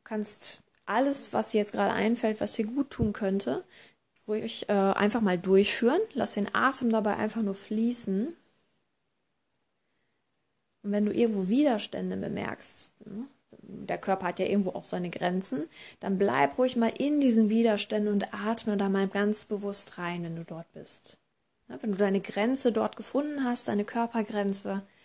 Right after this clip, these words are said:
dann bleib da für ein paar Augenblicke beziehungsweise für ein paar Atemzüge, atme bewusst da rein. Und dann beweg wieder in alle möglichen Richtungen, die dir einfallen.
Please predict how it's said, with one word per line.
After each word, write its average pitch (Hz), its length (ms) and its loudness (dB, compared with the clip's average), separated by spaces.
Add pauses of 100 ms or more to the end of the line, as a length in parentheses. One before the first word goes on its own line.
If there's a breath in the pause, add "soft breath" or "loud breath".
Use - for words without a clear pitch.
(380 loud breath)
dann 196 340 -4
bleib 202 380 -4
da 233 120 -8
für 226 200 -8
ein 208 140 -4
paar 214 260 -4
Augenblicke 202 520 -2
beziehungsweise 196 640 -6
für - 120 -6
ein 202 120 -4
paar 196 220 -8
Atemzüge, 208 720 -4
atme 214 320 -4
bewusst 202 440 -2
da 214 80 -4
rein. - 340 -12 (880 loud breath)
Und 233 160 -4
dann 262 140 2
beweg 262 460 6
wieder - 140 -2
in - 80 -6
alle 254 360 6
möglichen 240 460 2
Richtungen, 208 400 -2
die 202 100 2
dir 202 160 0
einfallen. - 640 -6